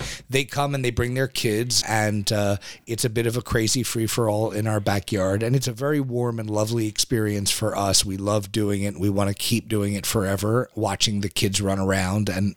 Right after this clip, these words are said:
and have a good time. And so what we did in a recent, uh, gay pizza night was we co-opted some of the dads and, and asked them to come into our little studio here and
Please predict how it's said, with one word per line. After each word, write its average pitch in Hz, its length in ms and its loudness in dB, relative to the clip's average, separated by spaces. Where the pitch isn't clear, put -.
and 104 140 0
have 101 180 0
a 117 60 2
good 123 120 2
time. 117 440 -2
And 139 160 -2
so 143 240 2
what 120 160 4
we 117 100 -2
did 135 280 -2
in 113 300 2
a 107 140 2
recent, 107 680 -2
uh, 107 340 2
gay 98 160 0
pizza 147 560 0
night 110 400 0
was 104 340 0
we 107 300 0
co-opted 113 760 -2
some 117 240 0
of 104 180 -2
the 104 340 0
dads 107 480 0
and, 95 240 0
and 107 180 0
asked 101 280 2
them 104 140 -4
to 120 100 -2
come 113 240 -2
into 107 220 2
our 98 100 2
little 98 200 0
studio 98 500 2
here 101 440 0
and 110 320 2